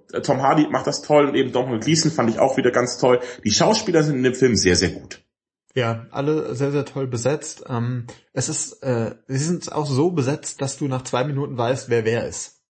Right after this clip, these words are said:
Speaker 2: Ja?
Speaker 1: Ja.
Speaker 2: Also du weißt, okay, er ist halt irgendwie, Tom Hardy ist der bärbeißige Typ, den, der irgendwie der Böse sein soll. Ähm, das Schöne ist, er, auch seine Motive sind nachvollziehbar zu einem gewissen Grad.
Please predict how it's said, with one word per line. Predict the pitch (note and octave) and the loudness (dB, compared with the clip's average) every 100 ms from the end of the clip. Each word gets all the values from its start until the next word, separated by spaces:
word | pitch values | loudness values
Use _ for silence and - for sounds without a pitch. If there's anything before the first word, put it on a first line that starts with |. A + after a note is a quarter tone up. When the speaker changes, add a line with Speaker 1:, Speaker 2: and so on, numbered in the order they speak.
| - | -4
Speaker 2:
Ja? | A2+ C#3 - - | -2 -4 -8 -4
Speaker 1:
Ja. | B2+ A#2+ C3+ | 0 2 2
Speaker 2:
Also | C#3 C3+ | 2 0
du | C#3+ C3 | 0 0
weißt, | B2 C3 | 0 -2
okay, | A#2+ A2 A#2 B2+ | -2 0 2 2
er | - A2 | 0 0
ist | B2 C3 | 0 0
halt | A2+ A2+ | -2 -2
irgendwie, | B2+ A#2+ | -6 -4
Tom | A#2+ B2 | -4 -2
Hardy | A2+ C3 | -2 -4
ist | A#2 - | -4 -2
der | A2+ | -2
bärbeißige | A#2+ A#2+ A#2 G#2+ A2 C3 A2+ A2 | 0 0 0 0 0 0 -2 -2
Typ, | D3+ D#3 - | -4 -4 0
den, | C3 A#2+ G#2 - | -2 -2 -10 -6
der | - D2 | -2 0
irgendwie | A2+ A2+ A2 | 0 -4 -2
der | A2 | -2
Böse | G#2 B2+ A2 | 0 0 0
sein | G2 F#2 | -2 -4
soll. | F#2 F2+ - - - - - | -4 -6 -8 -16 -20 -20 -10
Ähm, | A#2 A#2 A2+ | -6 -4 -6
das | - | -4
Schöne | D#3 F3 | 0 0
ist, | C#3+ D3 | 0 -4
er, | - C3 B2+ A2+ | 0 0 0 -2
auch | B2+ | -2
seine | C3+ C3 | -2 -2
Motive | A#2 A#2 E3 D3+ | -4 -4 -4 -2
sind | A#2 G#2+ | -4 -2
nachvollziehbar | A#2+ E3 - D#3 D3 - D3+ D3+ C#3+ C#3 | -2 -2 -2 -2 -2 -2 -6 -4 -2 -2
zu | C#3+ B2+ | -4 -6
einem | A#2 | -4
gewissen | B2 B2 A#2+ | -4 -4 -8
Grad. | - G2+ A2 C#3+ - | -6 -2 0 -2 -6